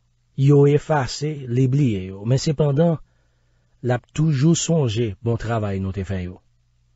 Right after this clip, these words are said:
Bondye sonje tout bon zèv nou yo, e nan cyèl la, na recevwa yon reconpens pou travay nou te fè sou la tè yo. est ke se pa mèveye sa, zanmi? est ke sa pa ba ou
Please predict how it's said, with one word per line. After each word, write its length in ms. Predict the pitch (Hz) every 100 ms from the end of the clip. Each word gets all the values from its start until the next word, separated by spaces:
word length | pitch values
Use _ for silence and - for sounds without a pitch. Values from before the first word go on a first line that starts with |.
| _ _ _ _ _ _
Bondye 760 | 123 120 143 135 117 127 143 147 -
sonje 680 | - 147 139 120 123 143 - -
tout 200 | 160 147
bon 280 | 131 147
zèv 380 | 143 117 135 120
nou 160 | 127 127
yo, 220 | 131 147 135 _ _ _ _
e 140 | 131 135
nan 160 | 143 151
cyèl 320 | 139 120 113
la, 160 | 123 127 - _ _ _ _ _
na 200 | 123 113 110
recevwa 540 | 131 - 135 117 113
yon 160 | 110 110
reconpens 680 | 123 131 123 - 95 - - _ _ _ _
pou 140 | - 123
travay 360 | 127 120 113 107
nou 160 | 104
te 100 | 110
fè 160 | - 92
sou 140 | - 92
la 120 | 90
tè 140 | 95
yo. 180 | 90 85 - _ _ _ _ _ _ _ _ _ _ _ _
est 140 | 151 -
ke 80 | 208
se 140 | 190
pa 140 | 127 120
mèveye 480 | 120 117 123 107 98
sa, 180 | 123 123
zanmi? 260 | 123 131 - _ _ _ _ _ _ _ _
est 160 | 165 -
ke 100 | 185
sa 180 | - 170
pa 140 | 156
ba 160 | 139 135
ou 120 | 147